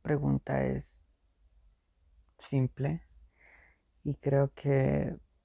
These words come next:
quiero tirar mis ideas, mis reflexiones hacia ti, reflexiones y tips que me han servido en, en mi vida y otras que no tanto,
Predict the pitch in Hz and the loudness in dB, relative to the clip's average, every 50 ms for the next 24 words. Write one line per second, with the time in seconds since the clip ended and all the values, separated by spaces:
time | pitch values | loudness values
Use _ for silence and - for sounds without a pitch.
0 | - - - _ _ - - - - 151 147 147 147 - _ - 147 143 135 135 | -20 -20 -20 _ _ -20 -8 -2 2 4 6 6 4 2 _ -2 0 2 2 4
1 | 131 135 135 - - - - - 165 151 135 - - 147 135 135 143 139 139 135 | 2 2 0 -2 -4 -10 -8 -4 -2 -2 -2 0 0 -2 0 2 2 4 4 2
2 | 147 170 - - - _ _ _ _ _ - - - - - - - - - - | 2 0 -4 -8 -16 _ _ _ _ _ -20 -20 -20 -20 -20 -20 -20 -20 -20 -20
3 | - - - - - - - - - 139 135 135 - 135 127 - - 127 - - | -20 -20 -20 -20 -20 -20 -16 -4 4 6 8 8 8 6 2 -2 -2 -4 -4 -2
4 | - - 147 139 135 131 135 151 151 - - - - 143 - - 151 147 135 120 | 0 2 4 4 4 4 4 2 0 -2 -2 0 2 2 2 2 0 -2 -2 -2
5 | 117 - - _ - 156 147 147 170 196 - _ _ _ _ _ _ _ _ _ | -2 -4 -6 _ 4 4 4 4 4 0 -6 _ _ _ _ _ _ _ _ _
6 | - - - - _ - _ _ _ _ _ _ _ _ _ _ - _ _ _ | -20 -20 -20 -20 _ -20 _ _ _ _ _ _ _ _ _ _ -20 _ _ _
7 | - - - - - - - - - - 190 214 165 160 139 - - 143 - - | -20 -20 -20 -20 -20 -20 -20 -20 -14 -8 -4 -2 0 0 0 2 0 -2 -2 -2
8 | - 151 143 143 147 151 - - _ - - _ _ _ _ _ _ _ - 233 | 0 2 4 4 4 2 0 -4 _ -20 -20 _ _ _ _ _ _ _ -2 0
9 | 151 - - - 147 143 139 - - - - 147 135 127 120 110 - - 131 135 | 0 0 2 4 4 4 4 2 -2 -4 0 0 2 2 0 0 -2 -4 -4 -4
10 | 131 135 - 139 135 127 131 139 139 135 127 123 120 123 123 117 117 117 - - | -2 0 2 4 4 4 4 4 4 4 4 2 2 0 0 -2 -2 -4 -6 -8
11 | - - - - _ _ _ _ - 160 135 117 120 123 127 131 131 131 127 139 | -10 -16 -18 -20 _ _ _ _ -2 0 0 2 2 0 2 2 2 4 4 2
12 | 147 156 - 233 170 151 139 131 127 - - - 139 135 - _ - - - 127 | 2 0 0 2 4 4 6 4 4 0 -2 -2 -2 -2 -4 _ -14 -8 -4 -2
13 | 127 123 131 131 - - - 127 123 123 120 _ - - 135 165 - | 0 0 0 0 -2 -2 0 0 0 0 -2 _ -4 -4 -4 -4 -6